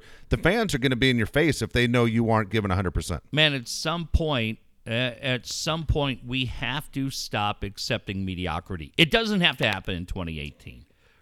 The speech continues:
Speaker 2: because nobody looked at twenty eighteen and said it's a playoff team, and, and they get crushed again today. Um, see, I think we're all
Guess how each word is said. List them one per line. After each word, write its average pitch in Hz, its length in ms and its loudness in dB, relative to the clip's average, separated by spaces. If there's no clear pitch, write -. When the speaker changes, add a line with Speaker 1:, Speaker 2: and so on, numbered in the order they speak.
Speaker 2:
because 143 760 2
nobody 160 300 2
looked 135 220 -2
at 95 100 -8
twenty 107 300 -2
eighteen 92 300 -4
and 90 100 -4
said 95 160 -4
it's - 100 -10
a 90 40 -8
playoff 78 440 -4
team, 76 340 -6
and, 80 240 -6
and 85 380 -4
they 131 100 -6
get 139 200 -4
crushed 127 500 -6
again 92 320 -4
today. 71 420 -10
Um, 90 500 -4
see, 156 260 -4
I 139 60 -4
think 196 220 -4
we're 151 140 0
all 117 160 -2